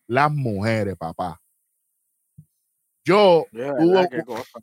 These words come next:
Speaker 1: yo tuve una jugada bien fuerte acá con un compañero. El hombre la cantó bien.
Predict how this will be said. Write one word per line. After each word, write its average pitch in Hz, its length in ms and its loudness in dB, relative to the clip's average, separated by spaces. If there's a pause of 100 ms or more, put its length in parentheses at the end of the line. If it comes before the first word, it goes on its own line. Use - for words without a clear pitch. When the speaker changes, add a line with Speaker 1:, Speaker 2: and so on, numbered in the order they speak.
Speaker 1:
yo 175 200 2
tuve 190 240 2
una 190 160 0
jugada 175 580 2
bien 143 520 -6
fuerte 165 480 -2
acá 147 240 0
con 135 120 -4
un 135 140 -6
compañero. 143 640 -6
El 110 160 -4
hombre 127 240 -4
la 170 120 0
cantó 139 440 0
bien. 107 460 -4